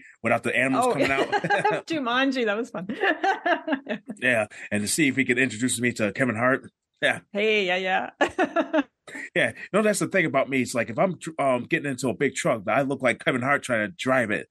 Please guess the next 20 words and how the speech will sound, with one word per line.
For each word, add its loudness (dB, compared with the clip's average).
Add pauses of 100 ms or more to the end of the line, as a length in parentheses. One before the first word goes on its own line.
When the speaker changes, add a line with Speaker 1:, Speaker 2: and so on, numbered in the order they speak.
(360)
Speaker 1:
And -2
then, 4
of 4
course, 2 (100)
Speaker 2:
<laughs> -14
Speaker 1:
if -2
I 0
get 0
in 2
a 0
small 2
car, 2
I 2
feel -4
like 2
Shaquille 0
O'Neal. 2 (460)
Yeah. 2
Speaker 2:
<laughs> 0 (360)
Speaker 1:
Yeah, 0